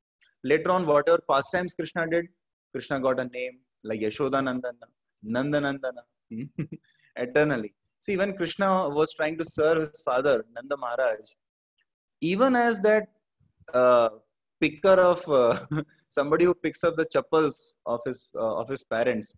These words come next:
even in doing that, he was very attractive, you know, and he became famous as one who was lifting his father's sandals.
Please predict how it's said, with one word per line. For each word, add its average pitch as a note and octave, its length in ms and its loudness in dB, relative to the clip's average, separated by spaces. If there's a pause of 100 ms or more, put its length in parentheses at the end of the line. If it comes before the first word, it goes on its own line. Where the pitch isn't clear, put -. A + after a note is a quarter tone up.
(340)
even G3+ 260 2
in A#3 240 -2
doing G#3+ 260 0
that, C#3+ 300 4
he C#3+ 100 -18
was D#3 160 -4
very D3+ 220 -2
attractive, C#3+ 640 -8 (220)
you A2+ 120 -12
know, A#2 140 -20 (500)
and C#3 120 -2
he D#3+ 40 -2
became E3 300 -2
famous E3+ 360 -2
as E3+ 220 0
one D#3 260 0 (540)
who D3+ 80 -2
was D3 180 2
lifting C#3+ 400 -2
his D3 360 -4 (180)
father's B2+ 400 -2
sandals. D3 580 -8